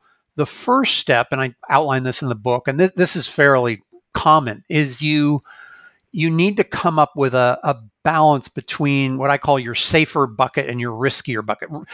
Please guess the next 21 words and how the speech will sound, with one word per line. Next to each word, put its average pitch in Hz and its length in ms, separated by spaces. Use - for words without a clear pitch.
safer 190 500
is 113 180
bonds 127 540
and 113 300
cash. 110 540
Riskier 147 520
is 120 120
everything 117 340
else, 113 140
stocks, - 680
real 117 220
estate, 117 420
private 117 320
equity. 107 480
Um, 123 480
and 131 680
so 147 680
what 165 260
should 170 240
someone 151 540
do 151 560